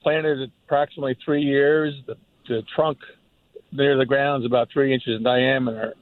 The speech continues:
and it was a very expensive tree. I read your articles, and you just said, "Wait, don't touch it. Wait,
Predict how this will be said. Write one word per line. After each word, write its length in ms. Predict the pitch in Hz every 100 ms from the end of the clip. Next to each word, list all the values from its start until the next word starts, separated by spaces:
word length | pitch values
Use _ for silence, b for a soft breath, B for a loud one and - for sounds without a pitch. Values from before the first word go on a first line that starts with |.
| -
and 440 | 117 123 123 123
it 160 | 123 120 - -
was 140 | 131
a 60 | 127
very 320 | 131 139 135
expensive 500 | - 147 143 - 123
tree. 420 | - 147 120 92 _ b b b _
I 100 | - 117
read 300 | 110 139 143
your 200 | 147 147
articles, 680 | 135 143 143 - 147 147 127
and 120 | 123
you 160 | 127 120
just 100 | 123
said, 220 | 139 131 113
"Wait, 360 | 120 135 110 _ -
don't 200 | 131 127
touch 280 | 143 127 -
it. 100 | - - _ - _ - 120
Wait, 400 | - 135 131